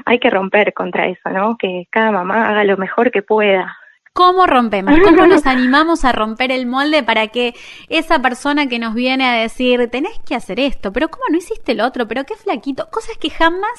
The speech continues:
Speaker 2: se le ocurrirían decirle a un padre, porque, no, es cuestión de la mamá.
Speaker 1: Eh, me parece que, que cada uno puede sumar su granito de arena, primero mirando a los ojos a esa mujer y viendo qué necesita.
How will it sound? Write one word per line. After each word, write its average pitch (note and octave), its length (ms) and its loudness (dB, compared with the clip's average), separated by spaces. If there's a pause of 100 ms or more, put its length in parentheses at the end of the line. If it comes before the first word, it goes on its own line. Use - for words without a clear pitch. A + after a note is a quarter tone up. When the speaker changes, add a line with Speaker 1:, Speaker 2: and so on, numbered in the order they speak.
(100)
Speaker 2:
se - 160 -8
le B3+ 80 0
ocurrirían C4 480 -2
decirle D#4 560 0 (260)
a F#3 60 -14
un F#3 160 -12
padre, G#3+ 580 -4
porque, F#3 480 -12 (400)
no, G#3+ 320 -4 (100)
es A3 160 -12
cuestión A#3 440 -6
de G3+ 80 -6
la F#3 160 -8
mamá. G3 460 -4 (880)
Speaker 1:
Eh, G3 180 -2
me G3 160 -4
parece A3+ 400 2
que, G3 340 0
que G3+ 120 -2
cada B3+ 240 2
uno C#4 240 6
puede A#3+ 280 2
sumar A3+ 300 2
su C4 80 0
granito A3 400 2
de A#3+ 100 6
arena, B3 460 4 (260)
primero B3 420 4
mirando B3 400 6
a B3+ 60 6
los G3+ 180 2
ojos A#3+ 260 0
a G3+ 60 4
esa G#3+ 160 0
mujer A#3 540 2 (380)
y G#3 100 -4
viendo A3 240 4
qué A3+ 100 4
necesita. F#3+ 680 -2